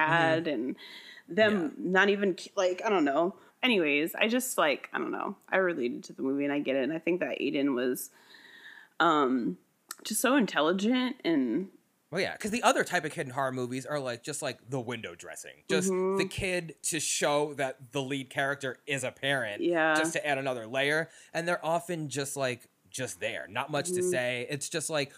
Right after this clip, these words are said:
Speaker 1: when a kid is around, you, you feel, I think it makes you wanna, like, people wanna see the, the lead character then as a protector, and the kid as a character doesn't really matter. It, so, but no, uh,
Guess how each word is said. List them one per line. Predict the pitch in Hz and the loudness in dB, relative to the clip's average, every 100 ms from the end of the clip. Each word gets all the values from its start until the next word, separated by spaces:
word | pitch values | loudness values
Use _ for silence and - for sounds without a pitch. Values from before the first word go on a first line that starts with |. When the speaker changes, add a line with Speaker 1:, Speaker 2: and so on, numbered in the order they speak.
| - | -4
Speaker 1:
when | 160 151 | -2 -2
a | |
kid | 143 - 190 | -4 -4 -4
is | 151 | -2
around, | 139 113 123 139 123 117 127 - _ _ _ - | -2 -2 -4 -4 -6 -8 -12 -14 _ _ _ -14
you, | 143 - | -14 -8
you | 160 | -8
feel, | - 175 147 143 | -4 -4 -2 -2
I | 147 | -4
think | 175 160 | -4 -6
it | 139 | -6
makes | 131 139 135 - - | -4 -4 -4 -12 -14
you | 120 135 123 | -8 -6 -4
wanna, | 120 113 107 | -4 -4 -8
like, | 156 143 131 - _ | -10 -6 -8 -10 _
people | 170 - 127 | -12 -8 -4
wanna | 127 117 | -4 -4
see | - 127 117 | -6 -8 -6
the, | 98 87 85 85 | -6 -6 -8 -10
the | 104 | -10
lead | 110 104 | -10 -10
character | 113 104 - 113 | -6 -6 -6 -8
then | 98 | -8
as | 90 - | -8 -12
a | - | -14
protector, | 85 - 90 - 71 | -16 -14 -14 -14 -14
and | 92 | -12
the | 98 | -14
kid | - 202 139 | -6 -4 -4
as | 123 | -6
a | 104 | -8
character | - 110 107 | -6 -6 -6
doesn't | 98 95 92 | -12 -16 -16
really | 82 | -18
matter. | 76 76 - - _ | -14 -14 -14 -18 _
It, | 104 - | -20 -14
so, | - 92 53 - _ _ | -10 -10 -12 -20 _ _
but | 151 143 | -4 -2
no, | 165 | -2
uh, | 143 131 120 | -2 -2 -4